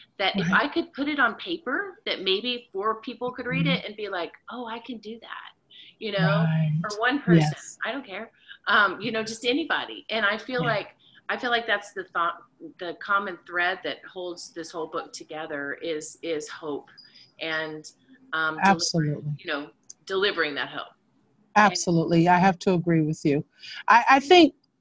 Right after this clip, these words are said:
Speaker 2: you know, you hear people say all the time, "Well, everybody has a story. Everybody has a story." And, and I, you know, for a while, I stopped telling my story because I thought, "I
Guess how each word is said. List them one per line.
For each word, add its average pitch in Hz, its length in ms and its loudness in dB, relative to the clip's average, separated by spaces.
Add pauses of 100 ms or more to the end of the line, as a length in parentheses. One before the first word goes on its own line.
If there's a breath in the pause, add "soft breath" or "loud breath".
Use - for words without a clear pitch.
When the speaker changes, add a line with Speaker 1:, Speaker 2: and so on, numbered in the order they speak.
(340)
Speaker 2:
you 254 180 10
know, 254 100 10
you 233 200 10
hear 262 240 8
people 226 320 2
say 196 240 2
all 185 100 4
the 175 100 0
time, 170 440 0 (320 loud breath)
"Well, 226 120 8
everybody 254 380 8
has 226 200 4
a 240 40 -4
story. 170 560 0
Everybody 202 320 0
has 185 180 0
a 196 40 -6
story." 151 500 -4 (380 loud breath)
And, 226 180 6
and 233 160 4
I, 220 140 6 (160)
you 233 180 4
know, 214 320 6
for 214 120 4
a 190 60 6
while, 226 360 8
I 185 80 2
stopped - 340 -4
telling 311 400 -2
my 156 140 -6
story 165 520 -4
because 180 460 -2
I 180 140 2
thought, 165 340 -2
"I - 60 -10